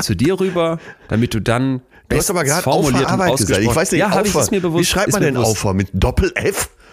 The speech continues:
Speaker 1: Doppel-F und A.
Speaker 2: Hallo, guten Morgen, Herr Doktor.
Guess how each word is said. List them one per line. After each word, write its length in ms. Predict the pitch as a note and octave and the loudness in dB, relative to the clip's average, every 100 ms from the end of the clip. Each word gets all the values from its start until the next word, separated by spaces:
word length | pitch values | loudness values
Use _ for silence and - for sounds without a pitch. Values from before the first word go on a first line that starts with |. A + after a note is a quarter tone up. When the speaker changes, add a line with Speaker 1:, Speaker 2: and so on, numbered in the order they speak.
| - | -4
Speaker 1:
Doppel-F 380 | D3+ - - D3+ | -2 0 0 0
und 60 | C#3 | 2
A. 20 | - A2 | 2 2
Speaker 2:
Hallo, 280 | A2+ D#3 G#3 - | 2 0 -4 0
guten 280 | D#3+ E3+ C#3 | 0 2 2
Morgen, 400 | G2+ F#2+ D3 C3+ | 2 0 -2 -2
Herr 240 | G#2 D3+ - - - - | 0 -2 -4 -18 -20 -6
Doktor. 640 | - - - - A2 F3 | -4 -2 -2 0 0 -2